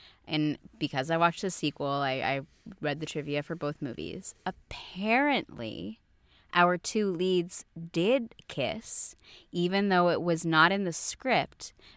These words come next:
but they decided to, that they were feeling it in the moment, which,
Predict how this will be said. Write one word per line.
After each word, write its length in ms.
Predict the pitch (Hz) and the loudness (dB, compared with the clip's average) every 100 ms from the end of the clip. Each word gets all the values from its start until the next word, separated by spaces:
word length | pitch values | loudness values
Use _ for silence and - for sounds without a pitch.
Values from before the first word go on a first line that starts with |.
| - | 0
but 180 | 170 180 | 2 6
they 120 | 175 | 4
decided 600 | 175 - 190 202 196 175 | 4 4 8 8 6 0
to, 100 | 175 | -2
that 220 | 180 165 | 0 0
they 100 | 165 | 2
were 120 | 165 | 0
feeling 460 | 160 - 170 185 202 | -2 -2 0 2 0
it 160 | 208 190 | 0 0
in 120 | 226 | 0
the 60 | |
moment, 540 | 240 247 247 190 160 - | 2 2 2 2 2 2
which, 340 | 190 - - | -2 -2 -8